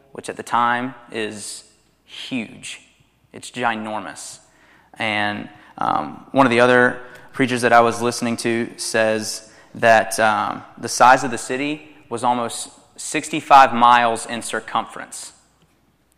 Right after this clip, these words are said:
Again, absolutely huge for the time.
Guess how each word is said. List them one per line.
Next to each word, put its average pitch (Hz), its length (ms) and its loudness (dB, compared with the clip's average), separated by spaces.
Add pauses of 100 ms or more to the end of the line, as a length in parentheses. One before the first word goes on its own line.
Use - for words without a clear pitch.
(220)
Again, 120 320 -6
absolutely 120 680 -2
huge 127 800 -6
for - 160 -8
the 104 100 -10
time. 95 440 -8